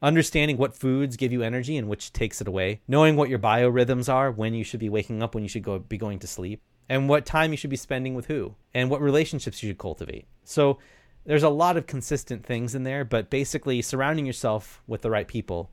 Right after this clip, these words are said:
is super important, which is gonna be our next topic next week. But I just want you to know that consistency and evolution are an extremely important part of you growing to your maximum potential. So please take advantage of it,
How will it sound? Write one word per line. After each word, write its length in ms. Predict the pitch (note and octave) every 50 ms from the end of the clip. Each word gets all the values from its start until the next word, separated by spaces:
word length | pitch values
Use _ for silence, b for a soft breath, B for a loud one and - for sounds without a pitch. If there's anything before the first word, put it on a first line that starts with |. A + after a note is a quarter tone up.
| - _
is 200 | - A2+ G#2+ -
super 200 | - B2+ G#2 -
important, 380 | G#2 F2+ - A2 G#2 A2+ B2+ C3
which 120 | C3+ -
is 100 | D#3+ C#3
gonna 160 | D#3+ D#3+ D3
be 100 | C3+ C3+
our 100 | A#2 G#2+
next 300 | G#2 G#2 G#2 - - -
topic 440 | - G2+ E2 D#2+ - - - _ - _ _ -
next 220 | A2 G#2 - -
week. 280 | - G#2 G#2+ - - _ -
But 120 | - C#3 C#3
I 40 |
just 220 | C3 E3 E3+ - -
want 240 | D#3+ D#3+ D#3 - -
you 60 | C3+
to 80 | A#2+
know 400 | A2+ A#2+ A#2+ G#2+ F2 E2+ F2 E2+ _ -
that 140 | - F2+ -
consistency 920 | - A2 - - E3 - - - C3+ A#2 - - G#2+ F#2 E2 E2 - _ -
and 120 | G#2+ A#2+
evolution 720 | C#3 C#3+ D3+ C#3+ B2 A#2+ A2 - - F#2+ F2 F2 F2 E2+ _ - -
are 140 | - A2+ A#2
an 80 | A2
extremely 720 | G#2+ - - - - F3+ F#3 F3 D#3+ D3 C3+ B2+ A#2 - _ -
important 600 | C#3+ C#3+ C3+ - - - F#3+ F#3 C#3+ C#3+ B2 - -
part 440 | - - C#3+ B2 G#2 G2 - - _ _ _ -
of 140 | B2 A2 G2+
you 220 | G#2+ B2+ D3+ C#3+
growing 460 | A#2+ - B2 A#2+ B2+ A#2+ A2 G2+ G2
to 120 | - - A#2+
your 80 | G#2+
maximum 440 | G2 G2 F#2+ F#2+ - - A2+ G2 E2+
potential. 560 | - - - - - F#2 - - - - - _ b b b b b
So 160 | - - A#2+
please 320 | - D#3 D#3+ C#3 A2+ -
take 220 | - - C#3+ - -
advantage 440 | C3+ G#2 A2+ A2 A2+ A2+ G#2+ G2
of 140 | A2+ G2+ G2
it, 220 | G#2 G2+ - _